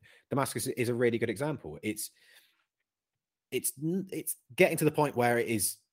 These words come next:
so well known and so common that it's, it's kind of losing the wow factor. But five, ten years ago, if you ch-,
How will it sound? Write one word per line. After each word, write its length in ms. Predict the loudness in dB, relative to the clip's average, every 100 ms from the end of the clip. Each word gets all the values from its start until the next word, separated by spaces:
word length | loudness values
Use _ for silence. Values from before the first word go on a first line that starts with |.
| _ -6
so 360 | -2 2 2
well 720 | 2 2 2 2 0 -2 -6 -12 _
known 380 | -4 0 2 2
and 120 | 0
so 300 | -2 -2 -4 -8 -14
common 520 | -6 -2 -2 -4 -8 -14 _ -4
that 220 | -4 -2
it's, 300 | -4 -4 -6
it's 120 | -10
kind 180 | -4 -4
of 80 | 0
losing 300 | 0 0 0
the 80 | 0
wow 180 | 0 0
factor. 480 | -4 -6 -4 -4 -6 _ _ _ _
But 300 | 2 4 2 _ _ _ _ -20
five, 320 | -2 2 2
ten 240 | 2 0 2
years 240 | 2 2
ago, 320 | -2 -6 -8 -8
if 120 | -2
you 100 | -2
ch-, 180 | -2 -6